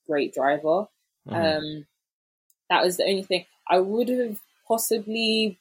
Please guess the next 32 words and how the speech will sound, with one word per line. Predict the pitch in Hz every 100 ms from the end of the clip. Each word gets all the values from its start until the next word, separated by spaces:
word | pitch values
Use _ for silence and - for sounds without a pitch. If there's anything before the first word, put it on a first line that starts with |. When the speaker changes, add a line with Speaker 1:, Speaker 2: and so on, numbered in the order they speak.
| _
Speaker 1:
said, | - - 196 190
like, | 175 170 151 -
George | 196 190 180
Russell | 175 - 202 208 196
as | 180
a, | 170 107 170
as | 165
a | 165 170 156 -
potential, | 185 - 175 196 202
but | 180 -
the | -
other, | 180 180 175 165 -
my | 180 175
issue | 185 202
with | 175 160 - -
George | 180 165 160
and | 160 156 -
why | 151 151
I |
wouldn't | 156 185 175 -
say | 151 156
him | 151 143
is | - -
because | - 156 165 156
we | 160 -
haven't | 175 165 -
seen | - - - 240 226 175
him | 165 151 139 143 - _ _ _
in | 185 156 156 151 _ _ -
a | 151 -
better | - -
car. | - 139 139